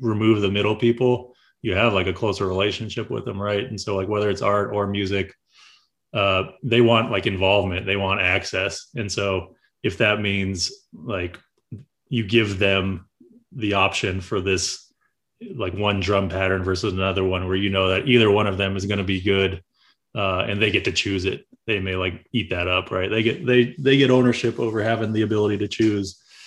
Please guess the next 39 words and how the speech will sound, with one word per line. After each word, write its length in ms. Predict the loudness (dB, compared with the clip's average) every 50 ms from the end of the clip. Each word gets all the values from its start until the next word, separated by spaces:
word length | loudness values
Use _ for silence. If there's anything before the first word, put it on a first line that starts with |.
| -20 _ _ _ -6
via 240 | 0 2 2 2
this 200 | 2 0 0 0
N 100 | 0 0
F 160 | 0 -2 -2 -2
T 260 | -4 -2 -2 -2 -2
that 320 | -2 -2 -2 -2 -4 -4 -4
the 100 | -2 2
music 300 | 2 2 2 2 2 0
is 120 | 0 2
gonna 200 | 0 0 0 0
ultimately, 400 | 2 2 2 2 0 0 -2 -2
the 100 | -2 -2
finished 300 | 0 0 0 0 0 -2
product 320 | -2 -4 -2 -2 -2 -4
is 120 | -4 -4 -2
gonna 200 | -2 -2 -2 -6
sound 300 | -8 -8 -8 -10 -8 -10
like 160 | -10 -12 -12 -6
this. 400 | -2 -2 -2 -2 -4 -10 -14 -20 _ _ _ _ _ _ _ _ _ _
That 140 | 2 2 4
might 160 | 4 4 4
appeal 260 | 4 4 6 6 6
to 80 | 6 4
some 200 | 2 2 2 2
people, 500 | 2 0 0 0 0 0 0 -2 -8 _ _ _ _
um, 340 | -6 -4 -2 -2 -2 -4 0
but 160 | 0 4 4
it 120 | 6 6 6
is, 200 | 4 4 2 0
it 240 | -4 -2 -2 0
is, 500 | 2 2 0 0 -2 -4 -8 -10 -14 _ _
like, 260 | -8 -6 -6 -8 -10 -16 _ _ _ _ _ _ _ _ _ _ _ _ _ _ _ _ _ _ _ _ _ _
a, 180 | -4 -2 -2 0
a 80 | 0 2
lot 320 | 2 2 2 0 0 0
involved 540 | -2 -2 0 0 0 0 0 0 -4 -6 -10 -8 -4
versus 340 | -4 -4 -2 -4 -6 -4
just, 220 | -2 -4 -4 -4 -4
like, 200 | -6 -6 -6